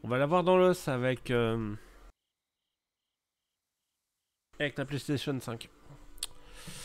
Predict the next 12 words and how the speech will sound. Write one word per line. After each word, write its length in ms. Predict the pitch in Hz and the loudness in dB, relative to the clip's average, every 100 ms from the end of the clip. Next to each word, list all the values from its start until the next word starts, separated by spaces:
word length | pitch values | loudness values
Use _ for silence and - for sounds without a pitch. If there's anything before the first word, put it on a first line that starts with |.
| - - - - | -14 -16 -20 -20
C'est, 1160 | - 127 120 120 120 117 120 117 117 117 113 | -4 2 4 6 4 4 4 2 2 2 0
je 60 | 104 | 0
dirais 200 | 123 131 | -2 0
pas 120 | 165 | -2
que 60 | - | -2
c'est 120 | 110 | -2
gros 180 | 127 147 | 0 0
comme 220 | 151 143 | 2 2
une 140 | 143 | 4
maison, 420 | 143 135 185 202 | 4 4 2 2
mais 640 | 160 127 113 110 110 107 104 | 2 4 4 2 2 0 2
voilà. 240 | 123 - | 0 0